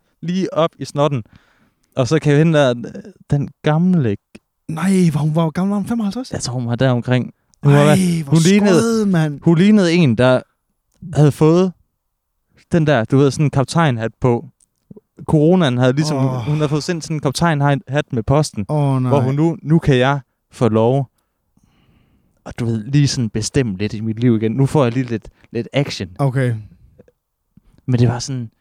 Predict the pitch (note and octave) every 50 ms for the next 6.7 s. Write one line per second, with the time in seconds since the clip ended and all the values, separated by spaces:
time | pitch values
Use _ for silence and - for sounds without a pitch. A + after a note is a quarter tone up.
0 | _ _ _ _ - - - - F#3 F3 - - - D3 C#3 C3+ C3 B2+ B2 A#2
1 | A#2+ B2+ C3 C#3 C3+ C3+ C3 A#2 A2 A2 A2 - D3 C#3 C#3 C#3 - - - A#2
2 | B2 B2 B2 C3+ C#3+ C3+ - _ _ - - - - - C#3+ C#3+ D#3+ E3+ E3+ D3
3 | B2 C3+ C3 B2+ B2 A#2 A2 B2+ B2 - D#3+ E3 D#3 - - _ _ _ _ _
4 | _ _ _ _ _ _ _ _ _ _ _ _ _ _ _ _ _ _ _ _
5 | _ _ _ - A#2+ B2 D#3 F3 E3+ G3+ G3 F#3 F#3 F#3 E3+ F#3 G#3 G3+ D3+ C3
6 | D3 D3+ C#3 F3 E3+ E3 C#3+ A2 A#2+ D#3+ F#3+ D#3 E3